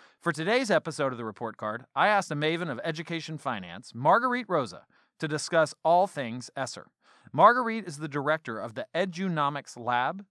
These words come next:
at Georgetown University, where she also teaches as a research professor and leads the Certificate in Education Finance program. She's been the go-to person throughout the pandemic on esser funds,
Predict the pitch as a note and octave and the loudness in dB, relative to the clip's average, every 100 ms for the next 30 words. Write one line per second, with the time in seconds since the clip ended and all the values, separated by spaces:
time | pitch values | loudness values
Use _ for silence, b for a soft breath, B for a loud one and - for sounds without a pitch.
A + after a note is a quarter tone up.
0 | _ C#3+ C#3+ D#3+ D#3 - D3 C3+ B2+ A#2 | _ -6 -2 -2 -2 -4 -4 -4 -4 -4
1 | C3+ - D2+ - _ _ _ D3 E3 E3 | -4 -6 -18 -20 _ _ _ -8 0 2
2 | E3+ E3+ D#3 F3 C#3+ C#3 C3 A#2 A2 C3+ | 2 0 -8 -8 -8 -10 -8 -8 -8 -4
3 | A3 A3 G#3+ - F3+ F3 E3 F#3+ F#3 _ | -4 -2 -4 -4 -8 -6 -4 -4 -6 _
4 | - F#3 F#3+ G3 D3+ D3+ - D#3 - A3+ | -4 -2 -2 -4 -8 -14 -12 -12 -8 -8
5 | G#3 G3+ A3 F3 D#3 D#3+ D#3 D3+ C#3 C#3+ | -6 -8 -8 -8 -10 -10 -10 -10 -10 -10
6 | C3 B2+ A#2 A2+ - - A#2+ F#2+ D#2+ G#2+ | -6 -6 -6 -8 -10 -8 -8 -8 -14 -18
7 | _ _ b b b b b F#3+ G3+ G3 | _ _ b b b b b -8 -6 -4
8 | F3+ B2 G2+ D3+ F3+ - E3+ E3+ E3 - | -6 -6 -4 -4 -4 -6 -10 -6 -6 -6
9 | D3+ - C#3+ F#3 A3 E3+ E3+ C3+ C3 D3 | -10 -6 0 0 0 -6 -6 -6 -6 -6
10 | - A#2+ D3 C#3 A2+ G2+ F2+ D#2+ F2+ | -8 -8 -8 -8 -10 -12 -14 -14 -18